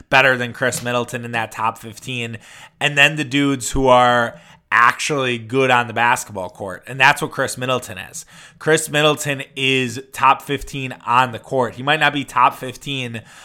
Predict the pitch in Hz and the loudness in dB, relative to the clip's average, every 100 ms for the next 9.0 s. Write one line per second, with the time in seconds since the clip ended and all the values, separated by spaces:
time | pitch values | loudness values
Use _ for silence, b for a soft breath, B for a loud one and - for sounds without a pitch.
0 | B 123 143 135 - 139 135 127 127 139 | B 2 2 2 -2 -2 -2 -6 -2 -2
1 | 127 104 107 127 135 139 131 131 131 - | -2 -4 -6 -4 -4 -2 0 0 -2 -4
2 | - 127 - - 147 - - - 175 160 | 4 4 4 -2 -6 -6 -16 -10 -6 -4
3 | 135 120 - B B B 127 151 139 113 | -4 -8 -10 B B B 2 2 2 -4
4 | 147 143 - - 151 139 135 - - 127 | -4 -2 -6 -6 0 2 0 -6 -12 -10
5 | - 147 - 143 135 123 110 - 165 165 | -2 -2 0 -4 -4 -6 -10 -8 -2 -2
6 | 123 90 B B B 143 156 - 190 185 | -2 -6 B B B -2 -2 0 0 0
7 | 160 165 160 151 139 139 143 131 131 127 | 0 0 0 -2 -2 -2 -2 0 2 2
8 | - 135 - - 117 107 143 160 135 104 | 0 -8 -8 -10 -10 -6 4 6 6 2